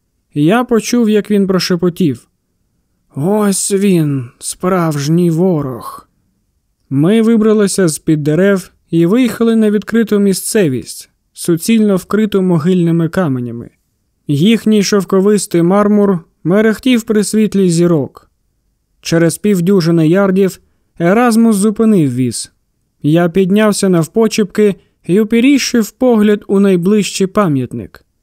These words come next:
Це був великий камінь, прикрашений геральдичними символами родини, похованої в цьому місці.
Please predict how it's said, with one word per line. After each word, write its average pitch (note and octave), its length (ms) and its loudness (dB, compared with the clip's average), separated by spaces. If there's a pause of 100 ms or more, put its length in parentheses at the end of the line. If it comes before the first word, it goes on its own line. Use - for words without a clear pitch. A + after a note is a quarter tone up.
(200)
Це A3 240 0
був A3+ 220 2
великий A3+ 540 2
камінь, F#3 480 0
прикрашений F#3 800 0
геральдичними G3 880 2
символами G3+ 800 2
родини, G#3+ 680 2 (400)
похованої G#3+ 800 0
в G3+ 100 -2
цьому F#3 400 0
місці. - 720 -2